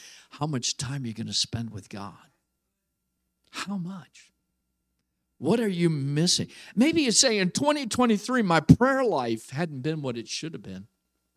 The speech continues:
I really didn't spend the time in prayer that I should have in twenty twenty-three." Maybe you're missing it. Maybe you need to go back and find out where you left off and get back your prayer life.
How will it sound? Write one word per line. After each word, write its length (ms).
I 60
really 320
didn't 240
spend 340
the 80
time 380
in 100
prayer 380
that 160
I 80
should 340
have 240
in 100
twenty 360
twenty-three." 680
Maybe 280
you're 100
missing 560
it. 160
Maybe 280
you 100
need 220
to 80
go 180
back 640
and 100
find 380
out 160
where 100
you 160
left 420
off 600
and 100
get 180
back 260
your 80
prayer 280
life. 460